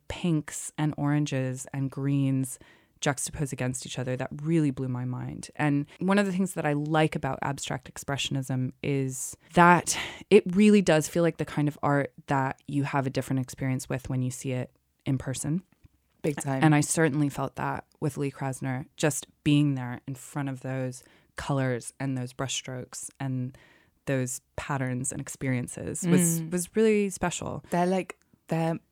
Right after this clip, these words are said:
Speaker 2: energetic beings, aren't they?
Speaker 1: Yes. So I'd recommend checking out her work if, if you can see it, and, and also just, you know, looking her up on the internet 'cause she's a, a powerful woman.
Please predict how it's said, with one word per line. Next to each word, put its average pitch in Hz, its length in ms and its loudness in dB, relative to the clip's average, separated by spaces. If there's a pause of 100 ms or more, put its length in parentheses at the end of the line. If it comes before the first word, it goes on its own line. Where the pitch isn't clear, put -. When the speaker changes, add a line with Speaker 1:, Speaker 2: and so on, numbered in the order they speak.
(120)
Speaker 2:
energetic 170 760 -2 (200)
beings, 151 460 -4
aren't - 180 -8
they? 160 120 -4
Speaker 1:
Yes. 147 480 2 (100)
So - 160 6
I'd 160 120 6
recommend 160 500 6
checking 135 280 0
out 127 100 -2
her 139 120 0
work 135 300 2
if, - 240 -10 (100)
if - 180 -8
you 127 60 -4
can 127 140 -4
see 135 200 -2
it, 123 200 0
and, 127 180 0
and 131 180 0
also 127 260 0
just, - 260 -8 (240)
you 147 80 -6
know, 127 80 0
looking 123 480 -2
her 127 160 -4
up - 120 -8
on 120 100 -2
the 120 80 -2
internet 120 360 -6
'cause - 120 -14
she's - 320 -12 (460)
a, 131 100 -6 (160)
a 147 80 -8
powerful 139 480 -8
woman. 170 340 -6